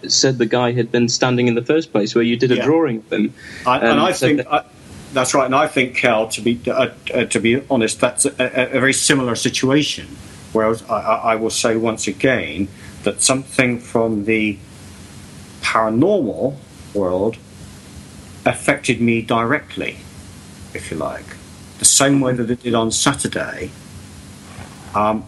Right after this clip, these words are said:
Speaker 2: at Guy's Cliff, where, uh, you know, you saw, you saw what happened there, and I'm convinced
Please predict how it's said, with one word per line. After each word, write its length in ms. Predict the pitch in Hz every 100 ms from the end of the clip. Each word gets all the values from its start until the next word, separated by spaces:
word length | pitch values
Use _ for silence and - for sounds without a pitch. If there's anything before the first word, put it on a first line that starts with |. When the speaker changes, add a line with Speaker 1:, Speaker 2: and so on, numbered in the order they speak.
| - - - - -
Speaker 2:
at 340 | 104 113 110
Guy's 260 | 131 123 123
Cliff, 440 | - 120 117 -
where, 320 | 117 110 104 - - -
uh, 40 |
you 420 | - 113 98 120
know, 80 | 117
you 140 | 110
saw, 220 | 110 - 139
you 120 | 131
saw 200 | 113 147
what 240 | 139 123
happened 440 | 131 143 - 85 78
there, 260 | 67 65 - - - - - - - -
and 100 | 120
I'm 160 | 123
convinced 880 | 120 127 113 151 139 - - - -